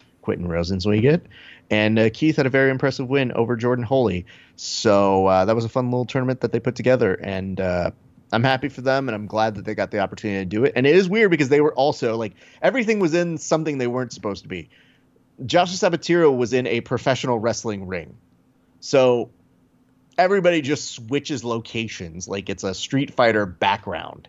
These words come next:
where all of a sudden I was like, "Is there gonna be a car in back that they beat up in between rounds?" 'Cause I'm kinda okay with that too.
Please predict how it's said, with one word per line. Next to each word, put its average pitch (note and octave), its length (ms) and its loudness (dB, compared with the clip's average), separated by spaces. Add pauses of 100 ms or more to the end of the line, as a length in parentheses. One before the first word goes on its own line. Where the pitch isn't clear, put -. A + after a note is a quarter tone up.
(440)
where A2 460 0 (160)
all C#3 140 4
of D#3 60 0
a D3 40 0
sudden C#3 320 0
I A2 100 -4
was G#2+ 100 -6
like, G#2+ 200 -6
"Is A2+ 100 -8
there D#3 100 -6
gonna F3+ 160 -2
be E3+ 140 0
a D3 60 0
car C3+ 320 0
in D3 80 -4
back C#3 240 2
that G#2+ 100 -8
they G#2 100 -6
beat A#2 260 -2
up B2 140 0
in A#2+ 100 -2
between B2 340 -4
rounds?" A#2+ 600 -2
'Cause - 380 -10
I'm A2+ 140 -4
kinda C#3 340 0
okay A2 300 0
with F#2+ 160 -6
that - 240 -8
too. - 200 -18